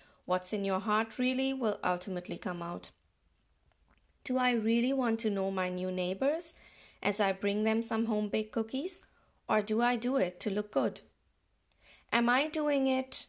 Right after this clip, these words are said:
following the do unto others as you would want them to do to you principle? In this case, it could be that you genuinely want to help a new family settle down into a new neighborhood, because if you were in their situation,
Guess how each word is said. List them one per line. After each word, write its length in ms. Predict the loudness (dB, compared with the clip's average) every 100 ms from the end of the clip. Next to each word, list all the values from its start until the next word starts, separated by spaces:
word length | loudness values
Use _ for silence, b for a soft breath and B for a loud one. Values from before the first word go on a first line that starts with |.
| _
following 420 | -2 2 4 2 2
the 100 | 2
do 220 | 2 0
unto 300 | 0 0 0
others 360 | 0 2 0
as 160 | 0 -4
you 80 | -4
would 300 | 0 0 0 -12 -8
want 220 | -2 0
them 160 | 0 -2
to 120 | -4
do 160 | -4 -4
to 160 | -4
you 240 | -4 -2 -2
principle? 840 | -2 -2 -2 -6 -2 0 0 -4 -12 _ _ _ _ _ _ _ _ _
In 160 | -2 2
this 260 | 2 2 -2
case, 560 | 0 0 0 -2 -6 -12 _ -12 -10 -4
it 160 | -2 0
could 220 | 0 0
be 160 | 0 0
that 280 | 0 -2 -4
you 100 | -4
genuinely 720 | -2 0 2 2 2 2 0
want 240 | 0 -2
to 80 | -4
help 340 | -2 -2 -2 -4
a 80 |
new 240 | -2 -2 -2
family 600 | -2 -4 -4 -4 -6 -8 B B B
settle 420 | -4 0 0 0
down 380 | 0 0 0 -4
into 360 | -4 -4 -2 -2
a 180 | -2 -4 -12 _
new 180 | -2 0
neighborhood, 560 | 0 0 -4 -6 -8 -10 b b b
because 340 | -6 -2 -4 -2
if 200 | -2 0
you 140 | -2 0
were 200 | 2 2
in 200 | 2 4
their 220 | 4 4
situation, 880 | 0 -2 -2 -4 -2 -2 -2 -6